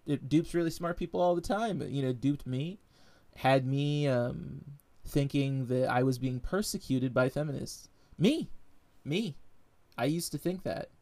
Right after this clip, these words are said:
Now, thinking of it today, it's fucking nuts.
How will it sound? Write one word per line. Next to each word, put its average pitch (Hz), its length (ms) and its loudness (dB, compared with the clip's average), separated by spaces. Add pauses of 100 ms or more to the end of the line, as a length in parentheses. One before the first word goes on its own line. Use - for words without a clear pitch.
(140)
Now, 135 440 2
thinking 185 380 -2
of 160 140 2
it - 160 0
today, 135 640 2 (720)
it's - 240 0
fucking 120 340 -2
nuts. - 560 -4